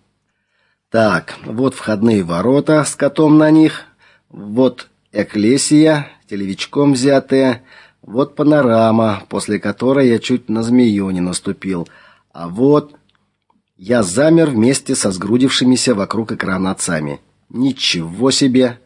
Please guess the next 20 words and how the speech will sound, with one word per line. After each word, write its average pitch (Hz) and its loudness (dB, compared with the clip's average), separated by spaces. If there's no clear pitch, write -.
Снимок, 202 2
на 120 0
котором 156 2
должно 123 2
было 127 2
быть 123 0
изображение 104 -2
улыбающегося 98 -2
монаха 92 -2
Феологоса, 131 -2
запечатлел 185 0
только 165 0
свет. - -6
Яркий, 135 -2
непонятно 120 0
из 110 -2
какого 104 -4
источника 139 -2
исходящий 101 -2
свет. - -8